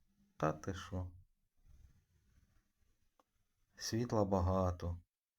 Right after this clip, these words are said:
Краєвид який. Боже ти мій. Просто шикарно.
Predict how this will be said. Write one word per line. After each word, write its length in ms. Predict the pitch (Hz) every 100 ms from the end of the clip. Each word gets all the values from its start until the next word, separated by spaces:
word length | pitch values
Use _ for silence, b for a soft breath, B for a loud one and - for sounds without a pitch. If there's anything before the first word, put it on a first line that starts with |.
| _ _ _ _ _ _ _ _ _ _ _ _ _
Краєвид 640 | - 104 107 104 104 101 98
який. 420 | 85 87 87 87 87 - _ _ _ _ _ _ _ _ _ _ _ _ _ _ _
Боже 440 | 90 98 160 135 110
ти 200 | - 90
мій. 380 | 90 90 87 - _ _ _ _ _ _ _ _ _ _
Просто 460 | 95 123 139 -
шикарно. 720 | - - 92 90 87 87 90